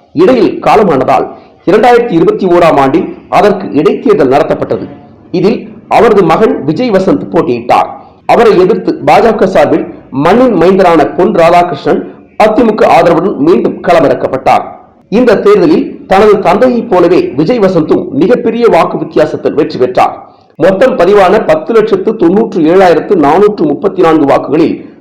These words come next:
காங்கிரஸ் கட்சியின் விஜய் வசந்திற்கு ஐந்து லட்சத்து எழுபத்தி ஆறாயிரத்து முப்பத்தி ஏழு வாக்குகள் கிடைத்தன.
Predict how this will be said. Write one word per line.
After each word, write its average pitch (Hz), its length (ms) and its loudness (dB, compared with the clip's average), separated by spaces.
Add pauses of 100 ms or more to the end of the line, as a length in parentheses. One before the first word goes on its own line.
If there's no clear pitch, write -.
(100)
காங்கிரஸ் 226 420 2
கட்சியின் 185 380 -2
விஜய் 185 240 0
வசந்திற்கு 165 580 -2 (340)
ஐந்து 226 380 2
லட்சத்து 196 400 0
எழுபத்தி 170 400 0
ஆறாயிரத்து 160 540 2
முப்பத்தி 196 420 -2
ஏழு 180 160 4
வாக்குகள் 143 420 0
கிடைத்தன. - 480 0